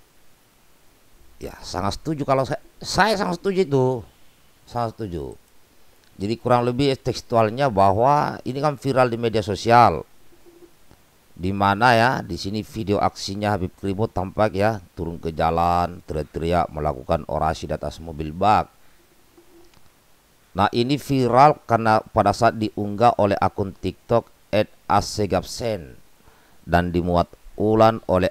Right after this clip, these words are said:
akun Twitter Toko N U Gus Umar atau at Umar underscore Hasibuan tujuh lima. Dan kita sudah mendengar bahwa dalam video tersebut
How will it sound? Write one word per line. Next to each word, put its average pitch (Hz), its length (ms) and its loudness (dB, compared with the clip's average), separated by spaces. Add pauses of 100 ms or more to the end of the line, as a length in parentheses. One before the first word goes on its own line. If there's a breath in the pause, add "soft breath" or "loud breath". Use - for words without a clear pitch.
akun 101 560 2
Twitter 110 560 -2
Toko 90 320 0
N 87 320 0
U 110 240 0
Gus 87 320 -4
Umar 101 560 -2
atau 82 400 -4
at - 320 -6
Umar 113 400 -4 (160)
underscore 95 640 -4
Hasibuan 90 560 -2
tujuh 78 160 -10
lima. 98 560 2 (1800 soft breath)
Dan 87 160 -6
kita 101 240 -2
sudah 98 160 2
mendengar 101 400 2
bahwa 92 240 6
dalam 90 240 2
video 92 320 -2
tersebut 90 560 -4